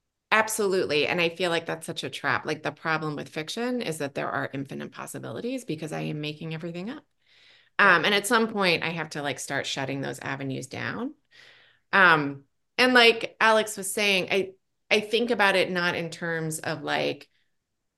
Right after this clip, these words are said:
these ideas are going away, but, like, these ideas I'm setting aside and perhaps I can bring them into an essay or a short story or another book. Or, so it's,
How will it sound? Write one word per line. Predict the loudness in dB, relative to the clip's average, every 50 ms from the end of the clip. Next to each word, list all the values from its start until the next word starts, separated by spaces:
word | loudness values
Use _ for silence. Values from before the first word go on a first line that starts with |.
| _ _ _ _ -4
these | -4 -2 2 2
ideas | 2 2 2 0 0 0 -2
are | -6 -6
going | -6 -6 -6 -6 -6 -6 -8
away, | -8 -6 -4 -4 -2 -2 -2 -2 -2 -2 -4 -2 0
but, | 0 0 2
like, | 0 -2 0 0
these | 0 0 2 0
ideas | -2 -2 0 -2 -2 -2 -2
I'm | -4 -6 -6
setting | -6 -4 -4 -4 -4 -4 -6 -6
aside | -8 -8 -8 -6 -4 -4 -2 -2 -2 -4
and | -6 -8
perhaps | -8 -10 -12 -8 -8 -6 -8 -8 -8 -10 -10 -12 -10 -8
I | -8 -8
can | -8 -8 -6 -6 -6 -6 -6 -8 -10 -12 -14 -18 -20 _ _ _ _ _ _ _ _ _ _ -20 -20 -20 _ _ _
bring | -2 -2 -2
them | -2 -2
into | -4 -4 -4 -6 -8
an | -4 -2
essay | -2 -2 -2 -2 -2 -2 -2
or | -2 -4
a | -4 -6
short | -4 -6 -6 -6 -6
story | -8 -4 -2 -2 0 0 0 -2
or | -2 -4 -4
another | -4 -4 -6 -6 -6 -6
book. | -6 -4 -4 -4 -4 -6 -8 -6
Or, | -4 -4 -4 -4 -6 -10 -16 -20 _ _ _ _
so | 2 4 6 6
it's, | 6 4 2 -2 -6